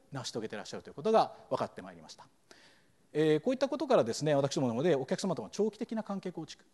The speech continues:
その一つの手段として先ほど申し上げましたようなお客様ごとにカスタマイズされたソリューション、過当競争から抜け出し、お客様との中長期的な関係を築き、最後の一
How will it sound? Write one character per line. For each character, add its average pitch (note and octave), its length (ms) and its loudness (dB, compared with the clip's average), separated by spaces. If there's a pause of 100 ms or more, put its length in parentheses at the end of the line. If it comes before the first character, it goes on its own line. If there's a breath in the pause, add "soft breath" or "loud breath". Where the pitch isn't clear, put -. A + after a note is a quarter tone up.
そ - 160 -2
の C#4+ 80 0
一 E4 180 -4
つ D4 100 -6
の G3 120 0
手 - 120 -4
段 G3 180 2
と E3 100 -6
し - 80 -10
て B3+ 80 -2
先 E3+ 160 -6
ほ D3 80 0
ど C3+ 60 -2
申 C3 120 -4
し - 80 -6
上 C3 60 -6
げ A#2+ 60 -6
ま B2 100 -8
し - 80 -14
た A2 60 -10
よ A#2 40 -10
う B2+ 40 -8
な D3+ 60 -4
お C3+ 80 -6
客 - 160 -8
様 B2+ 160 -4
ご C3+ 120 -6
と F3+ 80 -4
に C#3 80 -8
カ A2+ 100 -8
ス - 80 -16
タ - 60 -8
マ A2+ 120 -6
イ G2+ 40 -8
ズ - 80 -14
さ G#2+ 80 -8
れ F#2+ 40 -10
た G2 80 -14
ソ - 160 -8
リ G#2+ 60 -8
ュ G2+ 60 -10
ー - 20 -14
シ - 80 -14
ョ G#2+ 60 -14
ン、 - 20 -18 (540 loud breath)
過 C#3 100 0
当 C#3+ 160 4
競 C#3+ 120 2
争 B2 120 -4
か - 80 -8
ら G#2 80 -6
抜 A2 80 -8
け - 80 -2
出 C#3 120 0
し、 G#3+ 260 -4 (160)
お B2+ 80 -4
客 - 180 0
様 - 160 2
と B2 100 -6
の G2 60 -8
中 F3 240 -4
長 F#3+ 160 2
期 - 60 -12
的 F#3 160 0
な F3 80 2
関 G3+ 200 0
係 G#3+ 100 4
を G3+ 60 8
築 A3 220 -2
き、 B3+ 240 -2
最 F#3 160 8
後 C#3+ 80 2
の B2 60 2
一 G#2 80 -4